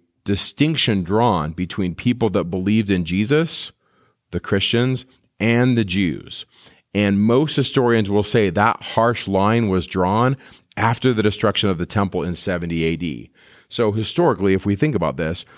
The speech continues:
if you were a Jew who believed in Jesus in the first century, you would have gone to synagogue and you would have read Torah and you would have discussed with your friends and neighbors, "Hey, we believe in Jesus. He's the Messiah." But you still would have gone to synagogue. That shifts in seventy A D.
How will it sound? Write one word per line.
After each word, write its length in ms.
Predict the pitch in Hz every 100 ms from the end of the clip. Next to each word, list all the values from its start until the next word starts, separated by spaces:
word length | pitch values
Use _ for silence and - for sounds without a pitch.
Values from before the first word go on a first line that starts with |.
| - _
if 160 | 92 107
you 140 | 135
were 160 | 135 107
a 100 | 92
Jew 320 | 98 156 113
who 160 | 110 95
believed 320 | 107 113 98
in 120 | 95
Jesus 420 | 101 135 95 90
in 80 | 95
the 80 | 85
first 240 | 95 90
century, 400 | 127 131 92 87
you 200 | 82 101
would 140 | 131 143
have 140 | 95
gone 260 | 87 92 107
to 80 |
synagogue 640 | 104 143 156 78 69 - - _ _ - -
and 160 | 78 95
you 100 | 107
would 140 | 117
have 140 | 117 98
read 200 | 107 107
Torah 500 | - 143 85 - - _ _ -
and 160 | 101
you 80 | 113
would 140 | 113 107
have 100 | 95
discussed 460 | 98 - 110 -
with 120 | 107
your 140 | 92 95
friends 300 | 110 98 92
and 100 | 92
neighbors, 420 | 113 95 87 85
"Hey, 140 | 110
we 220 | 87 98 110
believe 420 | 101 87 113 104
in 140 | 78
Jesus. 420 | 85 110 80 67
He's 320 | - 117 117 92
the 60 |
Messiah." 560 | 87 85 117 107 71 - - - -
But 120 | 120
you 120 | 107 113
still 280 | - 160 151
would 100 | 104
have 100 | 85
gone 200 | 104 95
to 80 |
synagogue. 640 | - 135 110 71 57 - - - - - -
That 380 | 90 120 156 -
shifts 600 | - - 143 69 - -
in 180 | 95 95
seventy 520 | - 101 101 92 65
A 140 | 82
D. 340 | 80 78 55